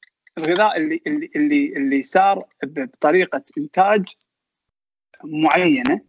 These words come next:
تختلف عن طريقة إنتاج الأكل غير عضوي. مثال، بك-، بكل بساطة أنا عندي مزرعة، مثلًا خلينا نشبه لكم، أنا عندي مزرعة،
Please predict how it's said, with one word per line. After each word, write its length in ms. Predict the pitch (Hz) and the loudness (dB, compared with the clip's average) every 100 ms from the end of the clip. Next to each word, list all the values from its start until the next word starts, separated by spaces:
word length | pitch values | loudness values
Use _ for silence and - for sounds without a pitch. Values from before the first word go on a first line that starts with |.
| _ _ _ _ _ _ - | _ _ _ _ _ _ -12
تختلف 420 | - - 214 156 | 0 2 2 2
عن 140 | 156 | 0
طريقة 260 | 151 170 165 | 0 0 0
إنتاج 460 | 151 143 170 160 | -2 0 0 0
الأكل 260 | 139 151 147 | -2 -4 -4
غير 200 | 139 143 | -2 -4
عضوي. 380 | 117 113 - - - | -4 -14 -18 -20 -4
مثال، 360 | 165 185 113 - _ - - - - _ _ _ _ _ - | -2 0 -2 -4 _ -20 -20 -20 -20 _ _ _ _ _ -10
بك-، 160 | - | 0
بكل 360 | 226 175 - 208 | 0 0 0 0
بساطة 480 | 170 165 180 196 175 | 2 2 2 4 2
أنا 100 | 160 | 2
عندي 160 | 160 | 0
مزرعة، 420 | 151 139 127 156 262 - | 0 0 0 0 -2 -8
مثلًا 240 | 151 147 | -10 -8
خلينا 200 | - 156 | -4 -4
نشبه 200 | - 151 | -2 -2
لكم، 180 | 143 - | -2 0
أنا 120 | 139 | 0
عندي 200 | 139 139 | 2 0
مزرعة، 400 | 120 120 117 - | -2 -4 -4 -4